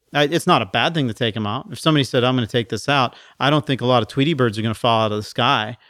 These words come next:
um, from a, from a, a s-, a standpoint of actually, w-, what are we doing?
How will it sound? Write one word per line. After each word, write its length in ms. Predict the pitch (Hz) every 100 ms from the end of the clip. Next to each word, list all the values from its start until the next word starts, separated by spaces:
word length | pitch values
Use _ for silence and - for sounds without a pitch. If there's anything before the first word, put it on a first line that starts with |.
| _ _
um, 500 | - 110 104 110 117 - - -
from 240 | - 120
a, 220 | 104 - -
from 280 | - 127 110
a, 160 | 107 113 -
a 40 | 117
s-, 160 | 104
a 80 | 131
standpoint 520 | - 135 123 123 120
of 100 | 107
actually, 440 | 107 110 - 113 104
w-, 200 | 107 120
what 260 | 135 120
are 60 | 117
we 120 | 110
doing? 360 | 98 113 123